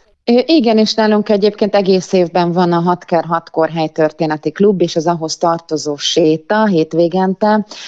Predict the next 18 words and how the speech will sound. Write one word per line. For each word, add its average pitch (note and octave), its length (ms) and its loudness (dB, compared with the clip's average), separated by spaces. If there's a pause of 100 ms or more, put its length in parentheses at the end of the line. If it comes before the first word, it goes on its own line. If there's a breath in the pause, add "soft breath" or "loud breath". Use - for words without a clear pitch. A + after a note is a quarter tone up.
(140)
Ö, E3+ 100 -4
Katona F3 460 -4
Cs-, - 140 -10
ö, E3 260 0
Csaba D#3+ 260 -2
történész D#3+ 560 -4
szokta D#3 320 -4
ezt D3+ 220 -6
tartani, G#3 460 0
ott F3 220 0
valóban, D#3 800 0
ö, D3+ 220 0
néhány D3+ 360 -2
kilométert, D3 840 -4
ö, D3 140 0
megtesznek - 600 -8
az C#3+ 140 -6
érdeklődők, F#3+ 800 2